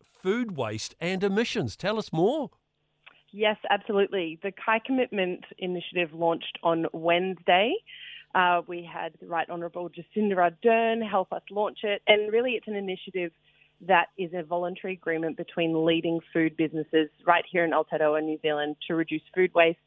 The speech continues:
Speaker 2: also emissions from food waste, and contribute to a more resilient and sustainable food system. Uh,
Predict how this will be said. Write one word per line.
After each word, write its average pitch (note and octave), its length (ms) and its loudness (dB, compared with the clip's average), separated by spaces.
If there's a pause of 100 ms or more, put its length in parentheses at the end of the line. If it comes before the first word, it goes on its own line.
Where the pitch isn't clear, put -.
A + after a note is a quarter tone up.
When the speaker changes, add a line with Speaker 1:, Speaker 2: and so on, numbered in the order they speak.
(360)
Speaker 2:
also A3 260 6
emissions F3+ 480 -2
from E3 220 -8
food D#3+ 160 -4
waste, D3+ 320 0
and D#3 260 -4
contribute E3 580 -6
to F3 60 -2
a D#3+ 60 4
more D#3 200 6
resilient D#3 640 2 (340)
and D#3 160 2
sustainable D3 680 2 (100)
food D3 220 -2
system. C#3+ 460 -2 (520)
Uh, F3 160 4